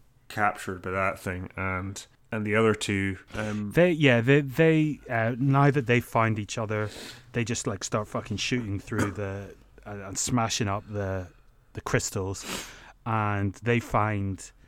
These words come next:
Speaker 2: Dovar screaming, uh, in amongst this mist, which is, like, pouring into him, um, and he's crying at the same time. And at this point, Ark flashes back to the memory that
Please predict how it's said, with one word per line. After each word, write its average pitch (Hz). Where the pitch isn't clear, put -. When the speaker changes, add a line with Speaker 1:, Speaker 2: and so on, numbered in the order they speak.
Speaker 2:
Dovar 101
screaming, 95
uh, 101
in 117
amongst 101
this -
mist, 104
which -
is, 107
like, 98
pouring 101
into 92
him, 92
um, 98
and 107
he's 104
crying 107
at 101
the 110
same 101
time. 101
And 95
at 104
this -
point, 104
Ark 110
flashes 104
back 98
to 95
the 107
memory 117
that 104